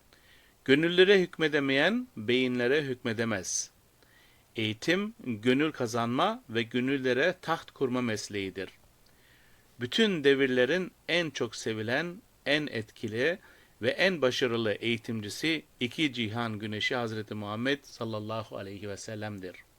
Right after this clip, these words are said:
Suffe Okulu adı verilen bir okul açtı. Okumaya, öğrenmeye ve ilme çok önem verdi. O sadece çocukların değil, büyüklerin de öğretmeniydi.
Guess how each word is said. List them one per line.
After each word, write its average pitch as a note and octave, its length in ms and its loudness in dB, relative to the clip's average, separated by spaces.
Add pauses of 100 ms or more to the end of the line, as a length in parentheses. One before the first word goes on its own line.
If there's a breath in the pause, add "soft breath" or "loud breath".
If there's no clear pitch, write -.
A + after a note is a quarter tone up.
(280 soft breath)
Suffe - 400 0
Okulu C3 520 4 (300)
adı C3+ 260 0
verilen B2 460 0
bir B2 200 2
okul A#2 260 -6
açtı. G2+ 460 -4 (840 soft breath)
Okumaya, C3+ 760 4 (220)
öğrenmeye A#2 880 2
ve A#2 340 -2
ilme B2+ 280 -2
çok E3 260 -2
önem G#2 320 -4
verdi. G2+ 400 -8 (840 soft breath)
O A3 80 4
sadece F#3+ 520 4
çocukların C3 680 -2
değil, C3+ 280 2 (400)
büyüklerin B2+ 680 0
de B2+ 80 4
öğretmeniydi. G2 840 -4